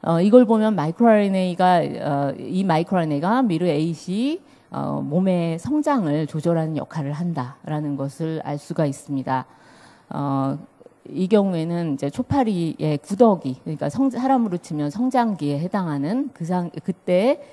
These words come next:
이 마이크로 알엔에이가, 어, 당 대사를 조절을 해서 몸이 클 수 있게 조절을 해주는데, 그때, 어, 그 작용을 못하게 되면은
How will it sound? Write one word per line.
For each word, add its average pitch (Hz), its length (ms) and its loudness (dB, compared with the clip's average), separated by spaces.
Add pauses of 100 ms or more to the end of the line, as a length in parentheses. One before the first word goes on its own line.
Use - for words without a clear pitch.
(120)
이 170 120 -6
마이크로 147 340 -2
알엔에이가, 165 760 0 (280)
어, 139 120 -6
당 160 220 -4
대사를 151 460 -4
조절을 147 460 -6
해서 185 480 -2 (180)
몸이 160 300 -8
클 302 160 -6
수 - 160 -10
있게 170 260 -6
조절을 143 460 -6
해주는데, 180 640 -4 (260)
그때, 190 500 -2 (280)
어, 143 240 -6
그 180 100 -4
작용을 165 360 -4
못하게 160 420 -2
되면은 156 520 -4